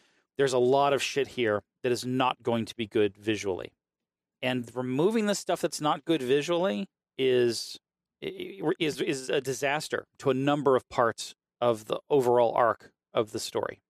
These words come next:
So you literally have to fill in. You have to do a lot of stuff different. It's kinda like, y-, you know, if I remove this piece, it's a Jenga pile. If I remove this piece, the whole thing falls over.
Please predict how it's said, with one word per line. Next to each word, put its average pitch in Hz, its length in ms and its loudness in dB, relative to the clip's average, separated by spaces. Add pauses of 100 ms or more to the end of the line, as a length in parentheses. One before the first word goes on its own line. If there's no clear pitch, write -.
(500)
So - 120 -4
you 135 180 2
literally 151 320 4
have 135 200 0
to 123 100 -6
fill 131 240 2
in. 113 240 0
You 117 80 -2
have 135 200 0
to 135 60 -4
do 123 160 2
a - 20 4
lot 117 360 2
of 117 80 -4
stuff - 320 -6
different. 127 240 -4
It's 107 100 -8
kinda 151 220 0
like, 135 340 0
y-, 143 220 -14
you 135 140 -4
know, 120 120 2
if 117 140 -2
I 127 60 2
remove 135 360 4
this 165 220 0
piece, 123 340 -4
it's 127 140 -6
a 139 60 0
Jenga 147 420 -2
pile. 95 340 0 (220)
If - 80 -10
I 151 60 4
remove 190 280 2
this 226 220 0
piece, 175 260 -2
the 160 100 -4
whole 170 140 2
thing 180 240 -2
falls 175 380 2
over. 208 340 -2